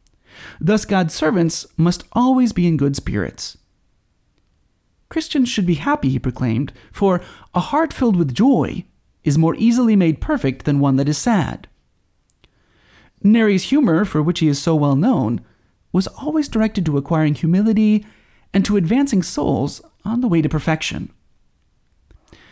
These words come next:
Lastly, Saint Philip Neri also had a deep devotion to Our Lady.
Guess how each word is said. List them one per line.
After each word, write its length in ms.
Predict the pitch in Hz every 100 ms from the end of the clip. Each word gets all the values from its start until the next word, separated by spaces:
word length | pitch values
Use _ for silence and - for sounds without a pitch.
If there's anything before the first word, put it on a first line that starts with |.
| - - - - _ _ _ _ -
Lastly, 540 | 320 339 254 226 202
Saint 280 | - 254 247
Philip 220 | 233 196
Neri 260 | 208 202 190
also 300 | 247 277 277
had 140 | 208
a 40 |
deep 220 | 165 170 -
devotion 460 | 151 131 135 135
to 140 | 135 139
Our 100 | 151
Lady. 440 | 196 196 -